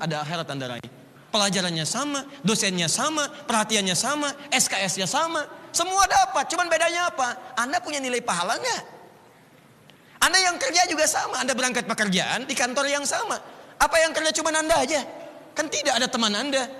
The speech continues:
Gajinya sama, divisinya sama, bagiannya sama, jamnya sama, pulangnya sama. Perbedaannya apa di hadapan Allah? Kalau nggak ada bedanya, apa beda Anda dengan mereka? Pasti ada bedanya.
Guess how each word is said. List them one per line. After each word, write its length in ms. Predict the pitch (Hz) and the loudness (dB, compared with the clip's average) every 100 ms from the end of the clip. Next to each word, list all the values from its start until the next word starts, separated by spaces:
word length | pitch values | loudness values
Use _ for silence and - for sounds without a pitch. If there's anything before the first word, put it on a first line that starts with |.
| - - - - | -16 -18 -16 0
Gajinya 480 | 247 226 226 214 | 2 4 2 2
sama, 400 | 196 254 311 302 | 2 0 0 -2
divisinya 560 | 196 226 247 233 220 208 | 0 0 0 0 2 2
sama, 400 | 226 269 311 196 - 220 | 2 0 0 -4 0 2
bagiannya 480 | 226 226 233 220 | 2 2 2 2
sama, 480 | 220 254 311 320 285 - - - - | 2 2 0 0 -4 -6 -18 -20 0
jamnya 400 | 269 254 240 226 | 2 2 0 -2
sama, 480 | - 262 330 320 - | 0 2 2 0 0
pulangnya 400 | 269 254 240 226 | 0 0 0 -2
sama. 480 | 214 285 320 190 - - - | 0 -2 -2 -4 -6 -10 -8
Perbedaannya 560 | 202 196 190 185 196 - | -4 -2 -2 -2 -4 -4
apa 400 | 247 247 - 196 | -4 -4 -4 -2
di 80 | 185 | -2
hadapan 400 | 185 185 180 196 | -2 -2 -4 -4
Allah? 160 | 175 | -4
Kalau 240 | 160 285 294 | -2 -2 0
nggak 160 | 269 | 0
ada 80 | 269 | 0
bedanya, 400 | 277 277 214 233 - - | 0 0 0 -2 -2 -2
apa 160 | - - | 0 -2
beda 240 | 262 208 | -2 -2
Anda 80 | 170 | -2
dengan 240 | 165 165 180 | -2 -4 -2
mereka? 240 | 285 294 285 - - - - - - - - - | -2 -2 -4 -12 -20 -20 -20 -20 -20 -20 -18 -8
Pasti 240 | - 571 | 0 2
ada 80 | 571 | 2
bedanya. 440 | 571 605 587 494 | 4 4 2 -2